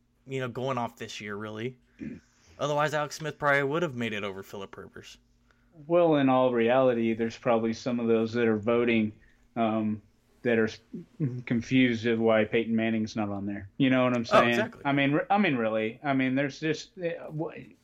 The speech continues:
Speaker 2: you know, why isn't Peyton Manning on here? I mean, it's,
Speaker 1: Yeah,
Speaker 2: it's a
Speaker 1: you
Speaker 2: fun
Speaker 1: don't
Speaker 2: thing.
Speaker 1: have to take
Speaker 2: I,
Speaker 1: a test to
Speaker 2: I,
Speaker 1: be able to
Speaker 2: yeah,
Speaker 1: vote.
Speaker 2: I, I, I, I re-, yeah. <laughs>
Speaker 1: <laughs>
Speaker 2: I used to, I used to,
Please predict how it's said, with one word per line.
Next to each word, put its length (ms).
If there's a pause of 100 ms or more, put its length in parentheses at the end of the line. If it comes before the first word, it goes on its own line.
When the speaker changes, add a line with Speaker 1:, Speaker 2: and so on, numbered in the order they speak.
Speaker 2:
you 140
know, 200 (100)
why 160
isn't 200
Peyton 300
Manning 360
on 180
here? 400
I 80
mean, 320
it's, 320 (1040)
Speaker 1:
Yeah, 80
Speaker 2:
it's 140
a 60
Speaker 1:
you 60
Speaker 2:
fun 180
Speaker 1:
don't 120
Speaker 2:
thing. 120
Speaker 1:
have 100
to 80
take 180
Speaker 2:
I, 60
Speaker 1:
a 40
test 640 (420)
to 80
Speaker 2:
I, 20
Speaker 1:
be 60
able 120
to 40
Speaker 2:
yeah, 140
Speaker 1:
vote. 60
Speaker 2:
I, 260
I, 180 (400)
I, 120
I 160
re-, 200
yeah. 240
<laughs> 40 (840)
Speaker 1:
<laughs> 640
Speaker 2:
I 100
used 380
to, 60 (320)
I 120
used 320
to, 220